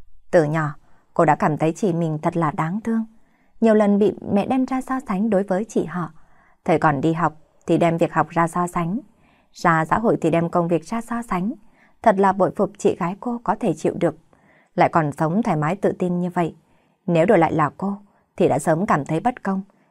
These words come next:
bị cảm giác tự ti đè nặng mà trở nên hư hỏng rồi. Đồng Hoan nhúc nhích vài cái, vén một góc chăn lên, mệt mỏi mà nhìn em gái.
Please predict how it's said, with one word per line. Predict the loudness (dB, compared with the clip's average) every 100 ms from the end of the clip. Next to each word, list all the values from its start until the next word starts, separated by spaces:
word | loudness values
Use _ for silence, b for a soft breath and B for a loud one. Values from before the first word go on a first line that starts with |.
| b
bị | 0
cảm | 2 0
giác | 0 -2
tự | 0 0
ti | 2 2
đè | 2 0
nặng | -4 -4
mà | -4 -4 -4
trở | -4
nên | -2 -4
hư | -2 -6
hỏng | -4 -6 -4
rồi. | -6 -6 -10 _ _ _ _ _ _ _ _ 0
Đồng | 2 2
Hoan | 0 0
nhúc | 0 0
nhích | -2
vài | 0 -2
cái, | 0 -2 -4
vén | -2 -2 2
một | 0 -2
góc | -8
chăn | -6 -4 -2
lên, | -2 -4 b b b 2
mệt | 4
mỏi | 4 2
mà | 2 -2
nhìn | -2 -2
em | -2 -4
gái. | -4 -6 -8